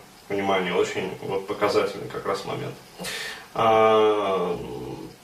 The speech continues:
моё шестое чувство меня не отпускало. А, здесь внимание.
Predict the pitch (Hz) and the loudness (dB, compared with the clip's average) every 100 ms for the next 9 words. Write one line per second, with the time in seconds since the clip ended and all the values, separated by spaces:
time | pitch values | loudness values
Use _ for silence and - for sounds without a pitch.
0 | - 120 151 180 147 139 143 131 170 - | 2 6 6 6 2 4 4 4 2 -2
1 | 127 120 123 131 120 117 123 - - 127 | 0 0 2 2 2 0 0 -2 2 2
2 | - - - - - - - - - - | 0 -6 -16 -20 -20 -20 -20 -20 -20 -20
3 | - - - - 123 113 104 104 107 127 | -20 -20 -16 -8 0 4 6 4 2 0
4 | 127 117 113 95 - | 0 0 2 0 -2